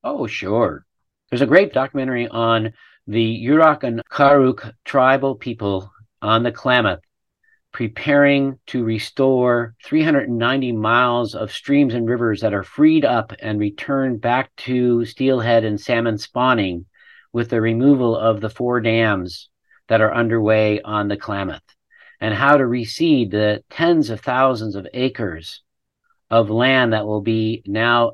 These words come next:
re-exposed because it's no longer under reservoirs. So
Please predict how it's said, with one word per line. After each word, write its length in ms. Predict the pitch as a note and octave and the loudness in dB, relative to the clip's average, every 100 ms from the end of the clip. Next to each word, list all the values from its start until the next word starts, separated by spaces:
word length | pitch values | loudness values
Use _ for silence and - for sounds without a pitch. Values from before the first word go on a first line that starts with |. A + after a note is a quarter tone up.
| - | -6
re-exposed 1500 | A2 D3 D#3+ D#3+ D#3 - A#2 - - C3+ B2 G2 E2+ - - _ _ _ _ | -4 -2 -2 0 -2 -4 -14 -6 4 4 4 2 -4 -12 -20 _ _ _ _
because 260 | - G#2 A2 | -8 -4 -2
it's 160 | G#2+ A2 | -4 -2
no 200 | B2 B2 | -2 2
longer 380 | A#2 A#2 A2 | 2 0 -2
under 240 | G#2+ G#2+ G2+ | -4 -4 0
reservoirs. 800 | G#2 G#2+ G2 F2 C#2+ C#2 - - _ _ _ _ - | 0 0 -4 -8 -12 -14 -16 -18 _ _ _ _ -10
So 480 | - A2+ A#2 A#2 | 2 4 4 0